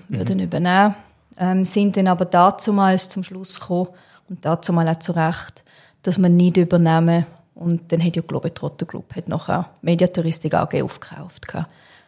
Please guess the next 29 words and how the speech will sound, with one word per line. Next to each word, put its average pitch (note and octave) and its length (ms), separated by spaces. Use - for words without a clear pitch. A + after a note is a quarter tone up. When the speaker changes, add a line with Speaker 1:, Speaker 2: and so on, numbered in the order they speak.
Speaker 2:
Aber E3+ 220
ja, F3+ 260
es - 100
ist F3 140
ein - 140
Thema E3 240
gewesen. F#3 280
Speaker 1:
Was A#2+ 140
hat G#2+ 220
der C3+ 100
Ausschlag C3 720
dagegen A2 540
gegeben? C3 320
Speaker 2:
Ich - 140
glaube, - 200
das B3+ 120
sind C4 140
ganz A3 300
viele A#3+ 200
verschiedene A3 460
Faktoren F#3+ 680
gewesen. D3 340
A, G3+ 200
sicher A#3+ 360
mal F#3+ 120
das - 180
Alter G#3+ 440
dazumals. A3 760
Also, E3 340